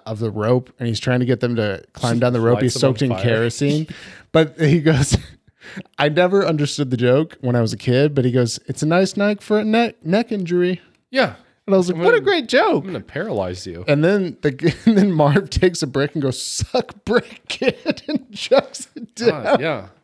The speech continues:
Speaker 1: Just to picture an adult actually doing these things.
Speaker 2: That's a, it was a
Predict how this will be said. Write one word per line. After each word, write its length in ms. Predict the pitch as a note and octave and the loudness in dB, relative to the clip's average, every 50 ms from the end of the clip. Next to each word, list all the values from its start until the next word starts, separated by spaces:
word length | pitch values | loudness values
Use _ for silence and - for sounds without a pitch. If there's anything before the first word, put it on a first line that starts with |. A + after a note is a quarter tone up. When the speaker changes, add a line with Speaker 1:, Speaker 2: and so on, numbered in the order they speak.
| _ _ _ - - - D#4 - - B3+ F#3+ | _ _ _ -20 -20 -20 -20 -18 -16 -16 -12
Speaker 1:
Just 220 | D3+ - A3 G#3+ - | -10 -8 -8 -2 0
to 80 | D#4 B3+ | 0 0
picture 440 | - - G#3+ A3+ G#3 - - A3+ A3 | 2 2 0 0 0 0 2 2 2
an 60 | G#3 | 2
adult 400 | G3 D#3+ D#3+ D#3 D#3 D#3+ - - | 2 4 4 4 4 4 2 0
actually 440 | B2+ A#2 A#2 B2+ - - D3+ D3 C3+ | -2 -2 -2 -2 -4 -4 -2 -2 -2
doing 320 | A#2+ A#2 A2 A#2 B2 B2+ | -2 -2 -2 0 0 0
these 200 | C3+ C#3+ D3 - | 0 0 -2 -2
things. 460 | - D#3+ D#3 D#3 D#3+ D#3 - - - _ _ _ _ | -2 -2 -2 -2 -2 -6 -8 -12 -18 _ _ _ _
Speaker 2:
That's 200 | A2 _ - - | _ _ -14 -10
a, 200 | A#2+ G#2+ F#2+ F#2 A2+ | -10 -8 -8 -8 -10
it 40 | |
was 180 | B2+ B2+ A#2 A2 | -10 -10 -8 -8
a 200 | G#2 F#2+ F#2 | -8 -8 -8